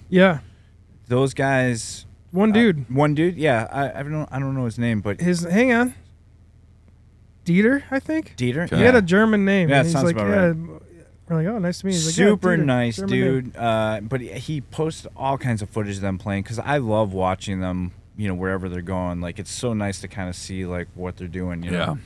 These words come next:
Speaker 2: And, uh, he put, he had awesome footage.
Speaker 3: That's awesome.
Speaker 2: Yeah, you guys looked badass up
Speaker 1: Yeah.
Speaker 2: there playing.
Speaker 1: Yeah, he, like, came backstage in the dressing room and was hanging out. And
Speaker 2: Great.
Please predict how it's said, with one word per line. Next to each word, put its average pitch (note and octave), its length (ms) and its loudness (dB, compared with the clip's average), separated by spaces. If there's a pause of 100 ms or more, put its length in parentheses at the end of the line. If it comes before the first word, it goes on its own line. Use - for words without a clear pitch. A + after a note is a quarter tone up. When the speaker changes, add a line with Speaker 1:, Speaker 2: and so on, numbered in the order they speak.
(600)
Speaker 2:
And, G#2 320 0
uh, F#2 140 -2
he G2+ 240 -8
put, - 260 -14 (280)
he - 80 -12
had F#2+ 180 -6
awesome G2 320 -12
footage. - 340 -14
Speaker 3:
That's D#2+ 220 -8
awesome. E2 280 -6
Speaker 2:
Yeah, F2+ 200 -4
you F2 140 -12
guys F2 200 -10
looked F2 200 -16
badass F2+ 500 -14
up - 60 -14
Speaker 1:
Yeah. D3+ 140 -6
Speaker 2:
there - 220 -10
playing. E2+ 240 -12
Speaker 1:
Yeah, F3+ 120 0
he, F3+ 160 2
like, F#3 180 -2
came F3+ 220 -4
backstage E3 760 -6
in E3+ 80 -8
the D#3 80 -2
dressing D#3 340 -6
room D#3+ 200 -4
and D3+ 300 -4
was D3 120 -14
hanging D#3 260 -4
out. D3 200 -6
And D3 220 -14 (500)
Speaker 2:
Great. A2 240 -6